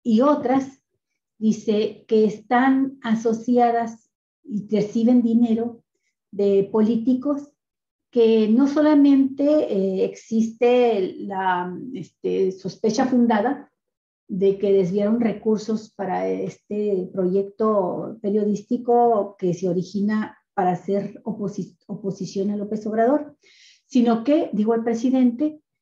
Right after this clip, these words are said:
eh, "se trata de políticos que también hicieron negocios, eh, irregulares", dijo,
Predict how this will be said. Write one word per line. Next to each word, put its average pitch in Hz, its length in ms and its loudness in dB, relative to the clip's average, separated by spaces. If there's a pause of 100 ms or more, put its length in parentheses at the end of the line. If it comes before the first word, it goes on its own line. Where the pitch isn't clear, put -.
(160)
eh, 196 600 0
"se 202 200 -4
trata 214 300 0
de 240 120 4
políticos 254 840 0 (100)
que 214 180 0
también 233 1080 2
hicieron 240 440 2
negocios, 240 840 0
eh, - 260 -4
irregulares", 233 1000 2
dijo, 233 460 -4